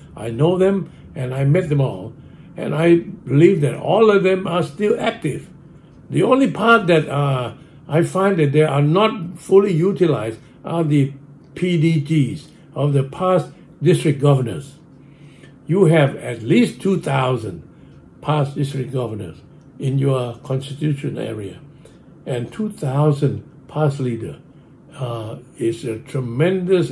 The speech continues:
amount of force, a very forceful team indeed. So if you can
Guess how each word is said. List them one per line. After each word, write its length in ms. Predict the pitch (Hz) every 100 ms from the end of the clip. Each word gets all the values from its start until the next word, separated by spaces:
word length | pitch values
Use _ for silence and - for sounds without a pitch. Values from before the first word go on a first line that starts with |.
| -
amount 460 | 120 127 160 165 139
of 200 | 139 -
force, 720 | - - 160 120 - - - - - - - -
a 60 |
very 360 | 117 123 180 196
forceful 600 | 139 180 185 - 160 156
team 340 | 143 156 143
indeed. 440 | 135 123 139 95 - - - - -
So 300 | - 151 139
if 260 | 139 165 151
you 220 | 196 247
can 420 | - 175 170 143